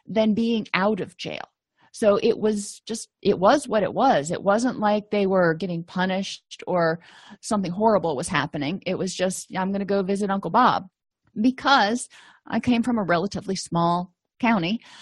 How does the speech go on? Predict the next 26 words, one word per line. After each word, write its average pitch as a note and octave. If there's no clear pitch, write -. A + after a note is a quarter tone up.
So A#3
people B3+
often A3
did A#3
have F#3+
friends G3+
and F#3+
family G3+
members F3
that F3
were F#3
still -
in G#3+
jail. G2+
Uh, C3
so A#3
a A3
youth C4+
may A3+
not A3+
take A#3
their G3+
parent G#3+
going G3+
to F#3
jail F3+